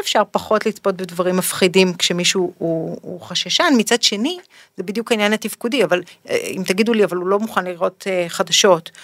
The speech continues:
ולא מו-, ואומר לנו לסגור את הרדיו כשיש חדשות, כי הוא לא יכול להתח-, ל-, להיחשף לזה שאולי הייתה רעידת אדמה איפשהו", או, או, אתם מבינים? זאת אומרת, זה, זה עניין, זה כזה מין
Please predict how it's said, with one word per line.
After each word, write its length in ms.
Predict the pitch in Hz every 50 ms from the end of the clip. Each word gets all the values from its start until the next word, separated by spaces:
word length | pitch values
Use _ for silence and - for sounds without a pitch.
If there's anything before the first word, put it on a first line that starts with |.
| - - _ -
ולא 180 | 196 196 208 202
מו-, 200 | 208 202 190 - -
ואומר 320 | 208 208 196 190 208 208
לנו 160 | 220 220 214
לסגור 320 | 208 208 185 - 214 202 196
את 100 | - 214
הרדיו 340 | 196 196 202 196 202 202
כשיש 280 | 202 - - - - -
חדשות, 520 | - 180 175 175 170 - - 180 170 170
כי 100 | - -
הוא 80 | 202 196
לא 40 | 202
יכול 200 | 196 - - 208
להתח-, 340 | 208 202 - 208 - - - - 196
ל-, 280 | 208 202 196 - 196
להיחשף 500 | 190 190 185 - - - - 214 208 -
לזה 220 | 208 196 175 208 202 - - - - - _
שאולי 520 | - - - 208 196 196 202 196 202 202 202
הייתה 400 | 202 196 196 202 196 190 190 190
רעידת 320 | 185 190 190 190 190 185 -
אדמה 340 | 185 190 190 208 214 196
איפשהו", 300 | 180 175 - - - 170
או, 140 | - - 127 - -
או, 100 | 190 196 - _ _ _ -
אתם 120 | - 190
מבינים? 400 | 180 160 175 180 208 240 254 240
זאת 160 | 196 190 165
אומרת, 220 | 202 196 196 196 - - - 160
זה, 140 | 147 - - _
זה 140 | - - 214
עניין, 340 | 208 208 240 269 277 285 269 - _ - - 208
זה 100 | - -
כזה 180 | - - - 202
מין 160 | 196 202 196